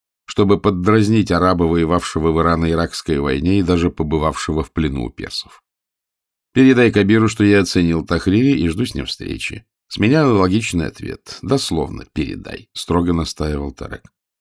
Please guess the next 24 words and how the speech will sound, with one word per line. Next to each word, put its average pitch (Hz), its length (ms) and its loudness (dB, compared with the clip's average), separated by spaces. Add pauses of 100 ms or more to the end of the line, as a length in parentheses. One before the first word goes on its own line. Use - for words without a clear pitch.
(540)
Эмре 123 280 2
показалось, 135 520 2
что 104 200 -2
запомнить 98 520 0
записку 90 440 -2
араб 87 180 0
не 101 100 0
смог 71 320 -2
бы. - 160 -10 (640)
Он 98 220 2
взглянул-то 95 680 2
на 82 80 0
неё 78 320 -2
мельком. 73 480 -8 (460)
Но 135 180 2
Тарек 113 380 0
уже 92 240 4
протянул 87 500 0
записку 78 460 -4
обратно, 87 380 -2
утратив 76 360 -6
к - 80 -12
ней 69 140 -6
интерес. - 560 -14